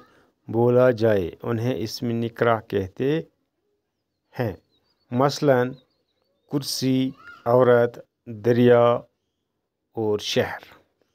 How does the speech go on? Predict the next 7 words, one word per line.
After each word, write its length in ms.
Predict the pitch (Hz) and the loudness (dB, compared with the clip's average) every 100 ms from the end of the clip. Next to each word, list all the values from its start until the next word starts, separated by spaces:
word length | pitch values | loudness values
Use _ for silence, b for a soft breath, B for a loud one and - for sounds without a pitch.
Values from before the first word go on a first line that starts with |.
| _ _ _ b b b _ _ _ 117 | _ _ _ b b b _ _ _ -4
लड़की 880 | 127 147 151 - 160 160 160 - _ _ 131 | 2 2 0 -6 -4 0 -2 -4 _ _ -18
गाना 640 | 113 120 127 131 139 139 | 0 2 4 2 2 2
गा 480 | 117 123 123 120 117 | 2 2 4 4 0
रही 560 | 113 101 131 175 190 160 _ _ _ _ | -2 -4 -2 0 -2 -6 _ _ _ _
है। 320 | - 104 - _ _ _ _ _ _ _ _ _ _ _ _ _ | -4 -4 -6 _ _ _ _ _ _ _ _ _ _ _ _ _
दूसरा 400 | 113 135 - 151 | -6 -6 0 2
है 340 | 143 143 147 | 2 2 -2